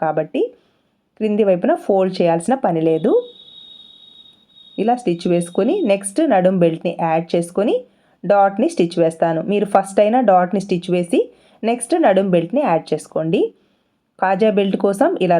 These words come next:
రెండు స్టిచ్చెస్ని స్టిచ్ వేయడం వల్ల మధ్యలో కాజాస్ని స్టిచ్ వేసుకోవచ్చు. క్రింది వైపున ఎక్స్ట్రా క్లాత్ని నీట్గా ట్రిమ్ చేసుకోండి. ఈ బ్యాక్ ఓపెన్ దగ్గర పోట్లీ బటన్స్ అయితే స్టిచ్ వేస్తాను. బ్యాక్ హుక్స్ బెల్ట్ దగ్గర ఏ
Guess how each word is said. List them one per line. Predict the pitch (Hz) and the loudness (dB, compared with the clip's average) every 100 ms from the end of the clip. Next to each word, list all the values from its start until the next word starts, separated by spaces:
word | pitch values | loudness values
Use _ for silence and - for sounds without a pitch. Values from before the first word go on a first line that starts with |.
| 180 | 2
రెండు | 185 214 | 0 -2
స్టిచ్చెస్ని | 196 185 - 185 208 254 | -2 -6 -4 -4 -2 -4
స్టిచ్ | - 170 - | -2 -6 -2
వేయడం | 170 165 175 | 0 2 2
వల్ల | 165 190 339 220 | 2 2 2 0
మధ్యలో | 170 165 196 330 - | 0 0 2 0 0
కాజాస్ని | 175 165 170 165 240 370 | -2 0 0 -2 -4 -4
స్టిచ్ | 214 185 160 | -4 -4 -4
వేసుకోవచ్చు. | 151 - 151 151 - - _ _ _ _ _ _ _ _ _ _ _ _ _ | -4 -4 -6 -6 -10 -16 _ _ _ _ _ _ _ _ _ _ _ _ _
క్రింది | 220 226 220 | -4 0 2
వైపున | 208 202 240 | 2 2 0
ఎక్స్ట్రా | 175 - 202 202 | 0 0 0 2
క్లాత్ని | 165 165 262 330 | 0 0 -2 0
నీట్గా | 190 175 202 311 | 0 0 0 0
ట్రిమ్ | 254 185 170 | 0 0 0
చేసుకోండి. | 156 147 - 151 147 - _ _ _ _ _ _ _ _ _ _ _ _ _ _ _ _ _ 208 | 0 -2 -4 -6 -4 -8 _ _ _ _ _ _ _ _ _ _ _ _ _ _ _ _ _ -6
ఈ | 180 | -2
బ్యాక్ | 196 208 202 | -2 -2 -2
ఓపెన్ | 202 202 196 | -2 0 0
దగ్గర | 185 196 311 - | 0 2 0 0
పోట్లీ | 202 202 214 | -2 -2 0
బటన్స్ | 185 175 180 180 | 0 0 -2 -2
అయితే | 170 233 | -2 -2
స్టిచ్ | 180 170 175 | -2 -4 -2
వేస్తాను. | 160 - 165 196 453 - _ _ - 180 | -2 -2 -2 -2 -4 -8 _ _ -8 -4
బ్యాక్ | 175 175 175 165 - _ _ - | -2 -4 -4 -6 -6 _ _ -12
హుక్స్ | 180 - | -10 -2
బెల్ట్ | 185 175 170 | -2 0 -2
దగ్గర | 170 175 226 427 330 | -2 0 -2 -2 -2
ఏ | 196 | 0